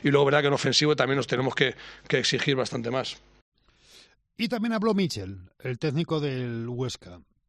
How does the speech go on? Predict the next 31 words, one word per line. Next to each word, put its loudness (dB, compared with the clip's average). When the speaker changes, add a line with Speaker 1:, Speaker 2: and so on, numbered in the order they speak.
Speaker 2:
con -2
un 2
talante 0
diferente, -6
un -6
talante -4
en -4
el -6
cual, -4
eh, -10
se -8
le -6
intentaba -6
hacer -4
ver -4
lo 0
positivo -6
de -12
que -12
el -8
equipo -6
se -6
repusiera -8
un -6
cero -4
dos, -4
de -10
que -12
consiguiera -10
llegar -8
hasta, -10